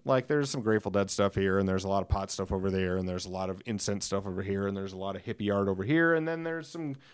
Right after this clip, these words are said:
crystally, witchy stuff that's kinda cool, and then there's a shit ton of records. And they're always playing some badass local music, and it's always different. Like, one day it'll be classical music, and one day it'll be, like, metal.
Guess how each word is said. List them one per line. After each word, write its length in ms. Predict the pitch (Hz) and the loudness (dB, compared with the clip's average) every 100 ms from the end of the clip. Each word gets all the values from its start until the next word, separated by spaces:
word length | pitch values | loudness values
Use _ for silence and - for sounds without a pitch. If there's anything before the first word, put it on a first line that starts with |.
| _ | _
crystally, 720 | - 202 - 185 170 170 160 156 | 0 0 2 2 6 6 6 2
witchy 440 | 143 160 - 147 | 0 -2 2 0
stuff 340 | 135 160 143 143 | 0 4 4 4
that's 180 | 127 | -4
kinda 240 | - 143 135 | 0 -2 -2
cool, 440 | - 143 139 131 | -2 0 2 2
and 100 | 123 | 2
then 100 | 120 | 0
there's 200 | 117 110 | 0 -2
a 20 | |
shit 240 | 104 113 113 | -4 -6 -4
ton 140 | 107 | -4
of 80 | 98 | -2
records. 420 | 98 - - - _ _ - - - - - - - 131 | -2 -4 -10 -14 _ _ -20 -20 -20 -20 -20 -20 -8 6
And 160 | 196 220 | 6 8
they're 120 | 220 | 8
always 320 | 247 233 202 | 10 8 4
playing 340 | 214 196 190 | 4 6 6
some 160 | 175 143 | 2 0
badass 560 | 139 131 131 131 131 131 | 4 6 8 8 6 8
local 260 | 127 135 | 8 8
music, 480 | 120 120 117 120 117 | 8 8 10 8 8
and 120 | 110 | 4
it's 160 | 107 - - | 2 -2 2
always 320 | 165 165 131 | 4 4 2
different. 380 | 139 117 92 - | 2 2 2 4
Like, 160 | 127 135 | 4 6
one 220 | 202 220 | 6 8
day 140 | 214 | 10
it'll 120 | 196 156 | 10 8
be 120 | 143 | 6
classical 480 | - 139 135 147 135 | 10 10 12 12 12
music, 500 | 139 127 131 131 - - - - | 12 12 12 10 4 -20 -20 2
and 240 | - 113 | 6 8
one 200 | 135 156 | 8 10
day 180 | 147 139 | 12 12
it'll 160 | 131 117 | 12 12
be, 480 | 107 107 104 98 - - - _ _ _ - - - - - | 10 8 8 6 2 -12 -20 _ _ _ -20 -20 -20 -20 -2
like, 240 | 120 107 110 | 2 2 6
metal. 680 | 139 147 156 123 104 85 | 6 8 10 10 8 4